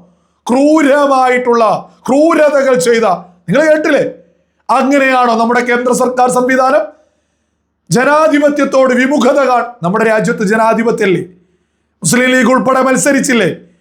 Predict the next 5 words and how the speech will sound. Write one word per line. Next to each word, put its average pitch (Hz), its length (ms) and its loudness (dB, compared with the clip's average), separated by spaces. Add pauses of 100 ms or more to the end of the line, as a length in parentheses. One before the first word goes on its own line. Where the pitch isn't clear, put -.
(140)
കഴിഞ്ഞ 247 240 0
ഇലക്ഷനുകളിലൊക്കെ 269 760 0
തന്നെ? 294 180 2 (960)
അല്ല, 277 120 0 (380)
ഇനി 269 100 0